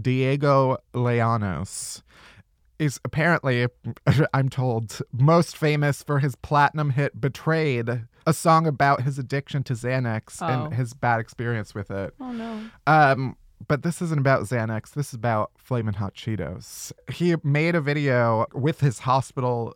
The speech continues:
Speaker 1: band on and said, "I just wanna let everyone know I was in the hospital, not due to any drugs, but I guess I ate too many Hot Cheetos and it ripped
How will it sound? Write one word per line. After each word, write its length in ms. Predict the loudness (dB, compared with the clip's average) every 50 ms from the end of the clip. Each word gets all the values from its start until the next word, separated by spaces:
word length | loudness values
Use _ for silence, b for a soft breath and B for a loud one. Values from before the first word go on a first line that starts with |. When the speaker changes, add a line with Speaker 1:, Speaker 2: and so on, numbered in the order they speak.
| _ -14 -10
Speaker 1:
band 500 | -4 -2 -2 0 0 -2 -2 -4 -4 -4
on 400 | -4 -4 -2 -2 -4 -4 -6 -6 -6
and 160 | -4 -4 -4
said, 340 | -4 -2 -2 0 0 -2 -4 -6 _ _ 0
"I 160 | 2 2 2
just 200 | 0 -2 -4 -2
wanna 180 | -2 0 2 4
let 160 | 2 4 2
everyone 320 | 2 2 4 4 4 4 4
know 280 | 4 6 6 6 6
I 120 | 6 4 2
was 160 | 0 0 0
in 140 | -2 2 2
the 100 | 4 4
hospital, 520 | 6 4 4 2 0 -2 0 0 0 0 0
not 240 | 0 2 2 2 2
due 160 | 0 -2 0
to 140 | 2 0 2
any 180 | 2 0 -2 -2
drugs, 500 | 0 2 4 4 4 2 0 -4 -10 -16 B B B B B B B B
but 120 | 2 4 4
I 100 | 4 4
guess 320 | 2 2 2 2 2 2 2
I 160 | 0 0 0 0
ate 320 | 0 2 0 0 -2 -8
too 200 | -6 -2 0 0
many 180 | 0 0 0 0
Hot 320 | 0 2 2 2 2 2
Cheetos 600 | -2 -6 -4 0 0 2 2 2 0 -2 -4 -6 -6
and 120 | -4 -2 -2
it 120 | -2 -4 -4
ripped 840 | -8 -10 -8 -2 2 4 4 4 4 _ _ _ -16 -16 -16 -16